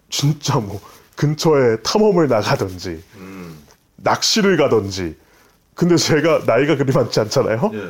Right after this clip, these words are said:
Speaker 1: 스마트폰도 있던 시절에 너무 아무것도 없으니까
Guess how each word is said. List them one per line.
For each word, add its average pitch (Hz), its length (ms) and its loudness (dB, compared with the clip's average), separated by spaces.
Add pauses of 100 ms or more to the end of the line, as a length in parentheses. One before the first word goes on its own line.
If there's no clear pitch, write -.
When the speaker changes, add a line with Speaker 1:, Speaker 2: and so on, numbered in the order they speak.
(380)
Speaker 1:
스마트폰도 302 680 0
있던 175 240 2
시절에 143 560 2 (840)
너무 226 360 2
아무것도 269 440 0
없으니까 123 760 -2